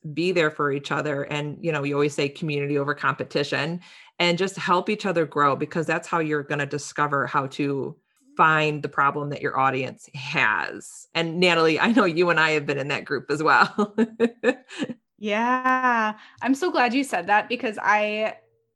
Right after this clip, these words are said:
Speaker 2: I feel the same way with kind of how my business has evolved, like, with my entrepreneurship journey,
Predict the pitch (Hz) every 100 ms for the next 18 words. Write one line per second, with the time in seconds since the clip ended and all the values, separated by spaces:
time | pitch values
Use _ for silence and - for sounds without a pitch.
0 | _ _ - 233 233 233 262 240 254 220
1 | 220 208 202 202 208 - 214 202 - 185
2 | 185 175 180 196 208 214 226 - - -
3 | 247 233 247 254 269 262 214 214 202 208
4 | 185 185 185 202 226 _ _ - - 233
5 | 247 - 233 226 226 247 233 226 226 233
6 | 254 269